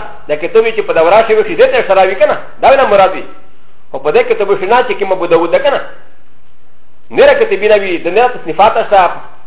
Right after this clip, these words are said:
پېښه شي کنده حدیث ضعیف کړه وي. او کوم چې دغه ابو داود ده چې دلته موجود ده، په دې چې د حدیث غلا ده، خو په غلا شوه ده. او دا طریقه ده چې په حدیث باندې سکوت وکړه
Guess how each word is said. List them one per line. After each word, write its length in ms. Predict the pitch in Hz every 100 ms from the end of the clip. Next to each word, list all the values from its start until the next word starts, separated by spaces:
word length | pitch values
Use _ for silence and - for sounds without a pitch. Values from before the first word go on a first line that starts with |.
| - 180
پېښه 260 | 220 208
شي 100 | 175
کنده 200 | 165 160
حدیث 240 | 165 185 190
ضعیف 260 | 147 143
کړه 200 | 151 127
وي. 120 | 110 95 - - - - - - - - - - - - - - - - - - - - - - - - - - - - -
او 100 | 127 131
کوم 160 | 247 220
چې 40 |
دغه 240 | 208 277 262
ابو 100 | 220
داود 320 | 208 226 233
ده 100 | 226
چې 80 | 196
دلته 300 | 180 220 220
موجود 340 | 180 160 226
ده، 240 | 220 170 - - - - - - - - - -
په 60 |
دې 60 | 175
چې 120 | 233
د 60 | 208
حدیث 280 | 202 226 233
غلا 240 | 202 254
ده، 100 | 277
خو 100 | 220
په 120 | 160
غلا 240 | 147 147 -
شوه 160 | 160
ده. 140 | - - - - - - - - - - - - - - - - - - - - - - - - - - 120
او 140 | 165
دا 220 | 175 262
طریقه 400 | 254 214 202 226
ده 120 | 214
چې 80 | 202
په 120 | 185
حدیث 240 | 165 240 240
باندې 220 | 226 190
سکوت 260 | 165 254 269
وکړه 360 | 208 208 302